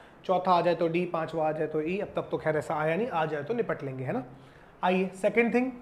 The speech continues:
एक factor linear होता था और एक linear का whole square होता था, तो linear factor को let करना तो हमें आता है, whole square वाला factor दो बार में let कर लेते थे। कैसे let करते थे, पहले without whole square, then whole square के साथ।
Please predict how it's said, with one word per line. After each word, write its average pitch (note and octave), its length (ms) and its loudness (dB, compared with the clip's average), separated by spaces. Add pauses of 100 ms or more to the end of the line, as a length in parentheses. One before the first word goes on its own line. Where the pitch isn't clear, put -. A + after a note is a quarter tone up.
(680)
एक G#3+ 200 6
factor G#3+ 340 6
linear G3+ 300 6
होता G#3 140 4
था A#3+ 100 6
और G#3+ 180 6
एक A3 120 4
linear F#3+ 280 6
का G#3 120 4
whole F3+ 240 4
square C#3+ 280 0
होता C3 160 -6
था, B2+ 140 -12 (520)
तो F#3 60 2
linear F#3+ 320 4
factor G3+ 260 6
को G#3 100 4
let F#3+ 200 6
करना F#3+ 220 4
तो F#3 120 0
हमें F#3 140 2
आता F3 200 2
है, F3+ 120 2
whole A3 320 10
square A3+ 260 8
वाला G#3 180 10
factor F#3+ 300 4
दो G#3 200 12
बार G#3 180 12
में G#3 100 6
let F#3 200 4
कर C#3+ 120 0
लेते C3+ 220 -4
थे। D#3 120 -6
कैसे F3+ 240 -2
let G3 160 4
करते G3+ 240 0
थे, G#3+ 140 -6 (640)
पहले F#3+ 240 6
without F3 360 6
whole G3+ 220 6
square, A#3 280 4
then G3+ 200 8
whole F3 220 0
square D3+ 300 -4
के F3+ 80 -6
साथ। - 300 -10